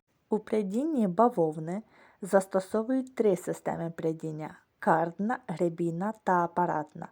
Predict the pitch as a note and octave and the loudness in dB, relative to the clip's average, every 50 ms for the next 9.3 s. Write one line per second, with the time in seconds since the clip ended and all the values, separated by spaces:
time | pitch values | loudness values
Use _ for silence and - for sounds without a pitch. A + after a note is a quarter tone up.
0 | _ - - - - - - - _ _ - G#3 F#3 F#3+ F#3 F#3+ - C#4 C4 G#3+ | _ -20 -20 -20 -20 -20 -20 -20 _ _ -2 2 4 4 2 2 -2 -2 0 0
1 | F3+ E3 E3+ E3 D#3+ D#3+ D#3+ F3 G#3+ - - - F3+ - F#3 F3+ G3+ G#3+ G#3+ - | 0 2 0 0 -2 -2 -2 -6 -6 -8 -8 -10 -4 -2 0 0 0 0 -2 0
2 | - G3+ F#3+ F3+ F3 E3+ D#3+ - - - F#3 F#3+ - G#3+ G3 F3 D#3 D#3+ - - | 0 0 0 0 0 -2 -2 -2 2 2 2 2 2 0 2 0 0 -4 -6 -6
3 | - F3+ F3+ F#3 - - - B3 B3+ - A#3+ A#3+ A#3+ A#3+ B3+ B3+ B3+ - _ - | -6 -6 -6 -6 -8 -8 -10 -8 -4 -2 -2 -2 -2 -2 -6 -10 -12 -14 _ -4
4 | - G3 A3+ A3 A3+ - B3+ G#3 E3+ D#3 D3 C#3+ C#3 C#3+ D3 C#3+ _ _ _ _ | -2 -2 -2 -2 -2 -4 -4 -4 -4 -6 -6 -8 -10 -14 -16 -16 _ _ _ _
5 | _ _ _ _ _ _ _ _ _ _ _ _ _ _ _ - G#3+ G3 G3 G#3+ | _ _ _ _ _ _ _ _ _ _ _ _ _ _ _ -4 0 2 2 2
6 | B3+ C4 - - - - - F#3+ - G3 F#3 F3 E3 D#3+ E3 - E3+ E3 E3+ F#3 | 0 -2 -4 -6 -6 -4 -4 0 2 4 4 4 2 0 -2 -4 -4 -2 -2 -2
7 | F3+ F#3 - G#3 G3+ G3 F#3+ G#3+ G#3 G3+ G3+ A#3 A#3+ A3+ - - - F#3 G3+ G3 | -4 -4 -2 -2 0 0 0 -2 -4 -2 -2 -4 -4 -6 -8 -8 -6 -4 -4 -4
8 | - - F#3+ E3+ E3+ D#3+ D#3+ - _ - C#4 C#4 - F#3 D#3 C#3+ D3 - - - | -2 0 0 0 0 -2 -6 -4 _ -2 -2 0 -2 -4 -4 -4 -4 -4 -8 -8
9 | - F3 F3 F#3 G3+ | -4 -4 -4 -4 -4